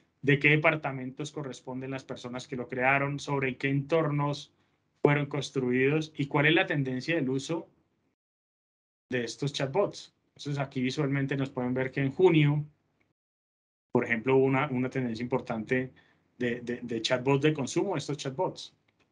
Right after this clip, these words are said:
Lo mismo para Power Apps Portals. Si tuviéramos portales construidos, miren que acá de nosotros tenemos diferentes portales,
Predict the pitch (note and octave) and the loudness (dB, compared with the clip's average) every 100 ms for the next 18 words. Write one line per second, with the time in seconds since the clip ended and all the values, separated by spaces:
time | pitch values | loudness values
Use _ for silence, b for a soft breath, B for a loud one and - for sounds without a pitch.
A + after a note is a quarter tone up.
0 | _ _ _ _ C#3 C3+ C#3+ D#3+ F3 D3+ | _ _ _ _ 4 6 6 6 4 4
1 | - C3 C3+ D3+ D3+ - - F#3+ F#3+ C3+ | 2 0 2 0 -2 -10 0 2 2 -2
2 | G2+ - - - A#2+ B2 A#2+ C#3+ E3 D#3+ | -12 -18 -20 -12 -8 -4 0 2 2 2
3 | D#3 - B2 - C3 C#3 - D3 - C3 | -4 -4 -8 -2 -2 -2 -4 -8 -6 -4
4 | B2+ C#3 C#3 C#3 B2+ B2 C3 B2 A2 A#2+ | 0 2 2 2 0 -2 -4 -4 -6 -4
5 | A2+ C3 B2+ - A#2 A#2 B2 B2 A2+ G#2+ | -4 -4 -6 -6 -4 -2 -2 -4 -6 -6
6 | A#2 C3 B2+ C#3 B2 B2 - | -4 -4 0 2 2 -2 -6